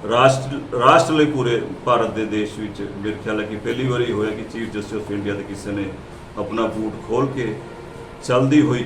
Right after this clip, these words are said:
ਕੋਰਟ ਵਿੱਚ ਉਹਨਾਂ ਨੇ ਮਾਰਿਆ ਹੋਇਆ। ਤੇ ਇੱਕ ਉਹਨਾਂ ਦਾ ਅਪਮਾਨ ਨਹੀਂ ਹੋਇਆ,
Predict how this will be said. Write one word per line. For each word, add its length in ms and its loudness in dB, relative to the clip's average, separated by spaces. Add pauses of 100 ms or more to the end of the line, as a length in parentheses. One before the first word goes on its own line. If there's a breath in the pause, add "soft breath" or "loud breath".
ਕੋਰਟ 220 0
ਵਿੱਚ 200 -6
ਉਹਨਾਂ 120 -4
ਨੇ 100 -4
ਮਾਰਿਆ 360 -2
ਹੋਇਆ। 280 -2 (720)
ਤੇ 60 0 (100)
ਇੱਕ 160 0 (920)
ਉਹਨਾਂ 240 10
ਦਾ 120 8
ਅਪਮਾਨ 460 4
ਨਹੀਂ 180 0
ਹੋਇਆ, 340 2